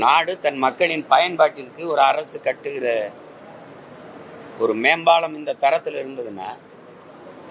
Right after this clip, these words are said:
அந்த தரத்துல தான் ஆட்சி இருக்குது. நேத்து கட்சி ஆரம்பி-, அதுக்கு முந்தா நாள் கட்சி ஆரம்பிச்சு நேத்து ஆட்சிக்கு வந்து நடக்குது அப்படின்னா பரவாயில்ல.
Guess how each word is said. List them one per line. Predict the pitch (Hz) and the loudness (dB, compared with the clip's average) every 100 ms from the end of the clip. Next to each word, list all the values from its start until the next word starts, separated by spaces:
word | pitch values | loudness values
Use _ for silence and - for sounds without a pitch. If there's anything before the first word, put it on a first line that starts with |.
| 127 | 0
அந்த | 143 139 | 2 6
தரத்துல | 151 170 160 160 | 4 4 -2 0
தான் | 180 156 | 2 2
ஆட்சி | 151 - 135 | -2 -6 -6
இருக்குது. | 107 113 165 147 127 120 107 - - - - - - - - - - - - - - - - - - - - - - - - - - - - - - - - - 98 113 | -6 -6 -4 -6 -10 -14 -16 -20 -20 -20 -20 -20 -20 -12 -10 -10 -10 -12 -14 -16 -16 -16 -14 -16 -14 -16 -16 -16 -16 -16 -16 -16 -16 -14 -14 -14 -14 -14 -14 -12 -4 2
நேத்து | 185 196 202 175 | 2 0 -2 -2
கட்சி | 165 190 180 | 0 2 4
ஆரம்பி-, | 170 160 151 | 2 -2 -10
அதுக்கு | 147 139 | -10 -12
முந்தா | 170 190 | -4 -2
நாள் | 185 160 | -2 -2
கட்சி | 160 - 170 | -6 -4 -4
ஆரம்பிச்சு | 156 151 170 160 | -4 -6 -8 -6
நேத்து | 160 - 160 151 143 135 147 | -6 -6 -6 -4 -2 0 0
ஆட்சிக்கு | 151 151 143 135 | 0 -8 -12 -12
வந்து | 139 143 143 | -10 -8 -6
நடக்குது | 139 139 127 127 131 | -2 -2 -2 -4 -2
அப்படின்னா | 117 117 147 120 | -2 -2 -2 -2
பரவாயில்ல. | 120 101 - | -4 -6 -8